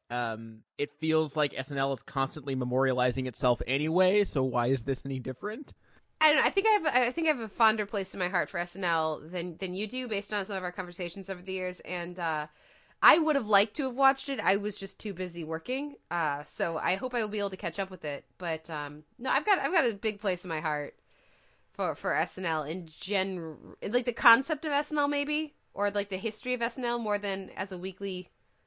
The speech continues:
Speaker 2: occurrence.
Speaker 1: I love the idea of S N L, and, and occasionally it produces some funny stuff, and it's obviously been home to a lot of, uh, very funny people. I just wish it was, you know, seventy percent less self-congratulatory. Is that so much to ask?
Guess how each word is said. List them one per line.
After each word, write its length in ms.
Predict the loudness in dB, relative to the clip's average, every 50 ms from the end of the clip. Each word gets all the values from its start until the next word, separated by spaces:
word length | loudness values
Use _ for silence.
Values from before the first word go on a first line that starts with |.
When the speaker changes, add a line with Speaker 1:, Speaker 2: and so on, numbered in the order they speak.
| _ _ _ _ _ -16
Speaker 2:
occurrence. 640 | -10 -2 0 2 2 2 -2 -4 -10 -16 -16 -18 _ _ _ _ _ _ _ _ _ _ _ 2
Speaker 1:
I 140 | 6 6 6
love 320 | 8 8 8 6 6 6 4
the 100 | 4 6
idea 380 | 6 4 4 4 6 8 8
of 160 | 8 6 6
S 180 | 2 2 0 0
N 60 | -6
L, 240 | -4 -2 -2 -2 -2
and, 160 | -2 -6 -8 -6 -2 0
and 120 | 0 0
occasionally 440 | 2 4 4 4 4 4 0 0 0
it 140 | -2 -2 -2
produces 640 | -2 0 0 0 0 -2 -4 -4 -4 -8 -14 -20 _ _ _ _ _ _ _
some 280 | -20 -14 -10 -10 -10 -10 -12 _ _ -2
funny 240 | -2 0 0 0 -2
stuff, 520 | -2 4 8 10 10 10 10 6 4 -4
and 200 | -4 -4 -6 -8
it's 120 | -6 -2
obviously 500 | -2 0 0 0 0 -2 -2 -2 -2 -2
been 240 | 0 0 -2 -2 -2
home 300 | -2 -2 -2 -2 -2 -2
to 200 | -2 -2 -2 0
a 40 | 0
lot 180 | 0 -2 -4 -4
of, 120 | -6 -10 _ _ _ _ _ _ _ _ _ _ _ _ _ -10 -6
uh, 180 | -4 -4 -4
very 160 | -2 -2 -2 -2
funny 220 | -2 -2 -4 0
people. 400 | 2 2 4 4 4 2 2 _ _ _ -8 -2
I 100 | 0 2
just 180 | 2 0 -2 -2
wish 180 | -6 -4 -4
it 80 | -4 -2
was, 220 | 0 -2 -2 -2
you 80 | -4 -4
know, 100 | -4 -6
seventy 500 | -6 -6 -2 0 0 0 2 0 -2 -2
percent 440 | -2 -4 -6 -2 0 -2 -2 0 0
less 200 | 0 0 0 0
self-congratulatory. 1000 | -4 -4 -4 -2 -2 2 2 2 2 2 2 0 0 -2 -4 -4 -2 -2 -2 -2
Is 80 | -2 -2
that 200 | -4 -6 -6 -4
so 80 | -6 -4
much 180 | -4 -4 -2 0
to 80 | 2
ask? 460 | 2 2 2 0 -2 -2 -4 -4 -6